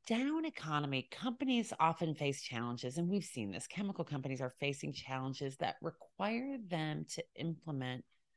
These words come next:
various strategies to help support business resilience for today and for the future. Applying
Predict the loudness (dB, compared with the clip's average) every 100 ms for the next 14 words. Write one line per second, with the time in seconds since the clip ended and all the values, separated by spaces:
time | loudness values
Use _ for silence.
0 | _ _ 2 4 4 2 4 4 4 4
1 | 4 2 0 -2 -2 -2 -8 0 0 0
2 | 0 0 0 -2 -2 0 2 2 0 -4
3 | -6 -6 -6 -2 0 2 0 -2 _ _
4 | -2 0 0 -2 -4 -4 -8 -8 -8 -10
5 | -14 -20 -20 -20 _ _ _ _ _ _
6 | _ -4 -4 -12 -2 0 2